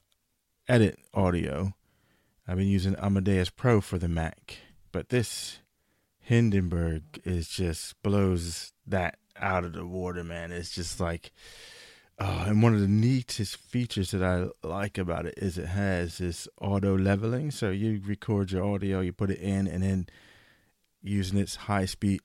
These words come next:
algorithm, algorithms, it adjusts your audio for you.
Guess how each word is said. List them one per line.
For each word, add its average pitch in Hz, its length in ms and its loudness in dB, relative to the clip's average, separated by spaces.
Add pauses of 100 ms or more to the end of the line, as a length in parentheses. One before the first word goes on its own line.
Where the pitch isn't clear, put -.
(160)
algorithm, 98 640 0
algorithms, 117 1200 0 (640)
it 104 140 0
adjusts 95 840 -6 (140)
your 95 240 -2
audio 95 420 0
for 101 380 -6
you. 78 200 -6